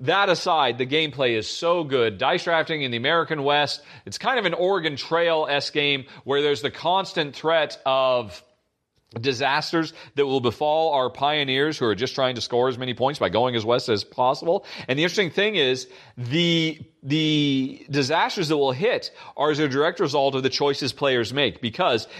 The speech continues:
after we're done drafting all the dice of a given round, one die is left over, and that die determines which disaster is getting closer. So when a disaster hits, the players have no one to blame but themselves, and so they better be preparing for it.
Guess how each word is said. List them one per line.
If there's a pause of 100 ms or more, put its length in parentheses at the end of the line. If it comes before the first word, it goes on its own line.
after
we're
done
drafting
all
the
dice
of
a
given
round, (240)
one
die
is
left
over, (180)
and
that
die
determines (180)
which
disaster
is
getting
closer. (220)
So
when
a
disaster
hits, (180)
the
players
have
no
one
to
blame
but
themselves, (140)
and
so
they
better
be
preparing
for
it.